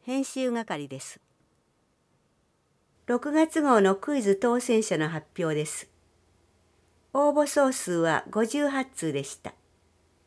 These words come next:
大和町の秋山様、貴船の黒田様、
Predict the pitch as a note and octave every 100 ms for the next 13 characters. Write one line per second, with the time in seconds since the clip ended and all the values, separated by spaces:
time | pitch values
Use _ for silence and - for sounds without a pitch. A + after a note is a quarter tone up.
0 | _ _ _ _ _ _ _ _ B3+ C4+
1 | D4+ D4+ D4+ G#3+ F#3 F3 F3 G3 - C#4
2 | A#3 D#3 - C3+ C3+ - _ _ _ _
3 | _ _ _ - C4+ B3+ D4 D4 C#4 C4+
4 | C4 D4+ C#4 G3+ G3 D#3+ D3 C#3+